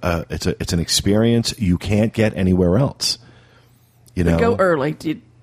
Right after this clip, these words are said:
Speaker 2: you know, if your kids are little, they don't know if it's
Speaker 1: You get to
Speaker 2: Halloween or
Speaker 1: walk. You
Speaker 2: not.
Speaker 1: get to wait on very, very short lines or, or no lines for a lot of the rides that are open. Um,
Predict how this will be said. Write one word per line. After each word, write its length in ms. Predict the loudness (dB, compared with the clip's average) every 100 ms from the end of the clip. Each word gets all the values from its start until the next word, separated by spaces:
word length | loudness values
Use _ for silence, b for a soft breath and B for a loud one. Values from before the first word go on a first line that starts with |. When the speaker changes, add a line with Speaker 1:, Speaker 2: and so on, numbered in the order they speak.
| -20 -20 -6
Speaker 2:
you 80 | -2
know, 200 | 0 -2
if 100 | -2
your 60 | -2
kids 260 | -2 -2
are 60 | 0
little, 240 | 0 0
they 100 | 0
don't 200 | -2 -4
know 120 | -8
if 140 | -10 -10
it's 120 | -6
Speaker 1:
You 120 | -2
get 160 | -2 0
to 60 | 0
Speaker 2:
Halloween 160 | 2
or 20 |
Speaker 1:
walk. 160 | 0 0
You 60 | 0
Speaker 2:
not. 100 | 0
Speaker 1:
get 160 | 0
to 100 | 0
wait 380 | 0 0 0 0
on 180 | 0 0
very, 380 | 0 0 0 -2
very 320 | 0 0 0
short 400 | 0 0 -2 -2
lines 460 | 0 0 2 0 0
or, 360 | 0 0 -2 -4
or 140 | -2
no 280 | 2 2 2
lines 400 | 0 0 2 0
for 320 | 0 -2 -2 -4
a 60 | -4
lot 220 | 0 0
of 60 |
the 80 | 0
rides 300 | 0 -2 -2
that 100 | -4
are 100 | -2
open. 380 | -2 0 -2 -4 -10 B B B B B B -8
Um, 420 | -2 0 0 -2